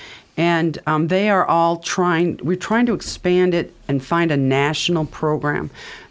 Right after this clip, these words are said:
that can be, um, tailored to your region because every region is different. We're working on getting a website up.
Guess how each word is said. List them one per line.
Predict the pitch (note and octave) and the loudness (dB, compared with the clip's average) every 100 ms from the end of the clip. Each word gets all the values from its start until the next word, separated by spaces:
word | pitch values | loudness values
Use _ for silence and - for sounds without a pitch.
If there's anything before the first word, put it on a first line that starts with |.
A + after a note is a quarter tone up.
| C3 | -2
that | D3+ C#3+ - | 0 0 0
can | F3 E3+ | 0 0
be, | D3 F3 D#3 - | 0 0 0 0
um, | D3 C3+ B2+ - | 0 0 -2 -2
tailored | A3 C#4+ B3 D3 B2 - | 0 2 2 0 -4 -8
to | - G3+ | -2 0
your | F3+ E3+ E3 D#3 - - | 2 2 2 0 -2 -8
region | - F3 G3 - A#2 | -2 2 2 2 0
because | C3 C3+ C#3+ | -2 -2 -2
every | C#3+ D3 | 0 -2
region | D#3+ C#3+ C3+ C#3 | -2 -2 -2 -2
is | C#3 C3+ | -2 -4
different. | D3 D3 B2 B2+ - - - - - | -6 -4 -4 -4 -8 -18 -20 -14 -4
We're | D#3+ | 0
working | D#3 D3+ E3 E3+ | 0 0 0 0
on | C#3+ D3+ | 2 0
getting | E3 E3 D#3+ D#3+ | 0 0 2 0
a | - C3+ | 0 0
website | D3+ D#3+ - F3 D#3+ | 2 0 0 0 2
up. | D3+ D3+ - | 0 -2 -4